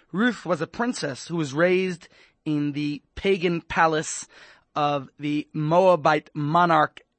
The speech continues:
King Eglon. He was his, she was his granddaughter, and he was the son of Balak, who was the king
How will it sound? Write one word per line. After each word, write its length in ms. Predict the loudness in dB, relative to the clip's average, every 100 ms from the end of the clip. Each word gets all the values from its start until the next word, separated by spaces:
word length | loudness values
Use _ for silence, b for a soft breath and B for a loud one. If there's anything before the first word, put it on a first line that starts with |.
| _ -10
King 420 | -2 -2 -2 -6 -6
Eglon. 560 | -4 -2 -2 -2 -6 -14 b b b
He 120 | -2
was 180 | -2 -2
his, 180 | -6 -8 _ _ _ -8
she 220 | -4 0
was 260 | 0 0 -2
his 200 | -4 -4
granddaughter, 680 | 0 0 2 2 2 2 -2 B B B B B
and 120 | -4
he 80 | -2
was 180 | -2
the 60 | -2
son 440 | -4 2 2 2 -4
of 300 | -2 0 0 -6 _ _ -14
Balak, 680 | -2 2 2 0 -8 -20 _
who 100 | -10
was 140 | -6 -6
the 60 |
king 440 | -6 -2 -2 -2